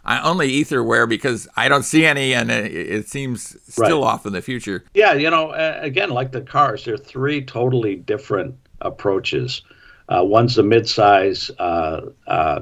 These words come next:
Speaker 2: truck, which I think is a very practical alternative to a full-size truck. Um, you have the Super Duty, which Ford has done a tremendous job. You know, it's, that's not a truck for everybody,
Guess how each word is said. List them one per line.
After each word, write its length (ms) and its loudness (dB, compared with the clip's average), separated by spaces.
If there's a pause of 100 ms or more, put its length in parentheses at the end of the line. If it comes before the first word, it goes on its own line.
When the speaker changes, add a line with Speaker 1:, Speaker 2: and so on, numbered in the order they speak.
Speaker 2:
truck, 460 2
which 180 2
I 120 4
think 180 0
is 100 4
a 60 0
very 260 4
practical 680 0
alternative 640 0
to 100 2
a 80 0
full-size 640 2
truck. 400 0 (640)
Um, 420 4
you 140 6
have 180 2
the 100 2
Super 320 -2
Duty, 300 0
which 220 -4
Ford 360 2
has 200 -4
done 180 -4
a 80 -6
tremendous 580 0
job. 560 2
You 220 -2
know, 140 0
it's, 160 -8
that's 320 0
not 160 2
a 20 -4
truck 240 -4
for 140 -2
everybody, 560 -4